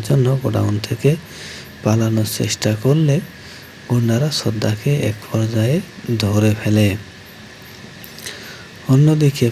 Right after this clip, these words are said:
পায়েলের গোডাউনে শ্রদ্ধাকে পায়েলের গুন্ডারা অনেক অত্যাচার করতে থাকে।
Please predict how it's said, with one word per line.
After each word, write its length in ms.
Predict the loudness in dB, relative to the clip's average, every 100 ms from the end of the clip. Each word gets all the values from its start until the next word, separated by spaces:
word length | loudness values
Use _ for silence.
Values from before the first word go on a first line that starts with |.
| 2
পায়েলের 420 | 2 4 2 2
গোডাউনে 720 | 2 0 2 2 2 0 -2 -6 -16 _ -18 -18 _ -10 -10 -16 -20 -10
শ্রদ্ধাকে 640 | 0 2 2 2 4 6 4
পায়েলের 480 | 4 4 6 4 4
গুন্ডারা 520 | 4 4 4 4 4
অনেক 400 | 4 4 4 2
অত্যাচার 480 | -4 -2 -6 -2 -2
করতে 380 | -2 -4 -2 -2
থাকে। 460 | 0 -2 2 2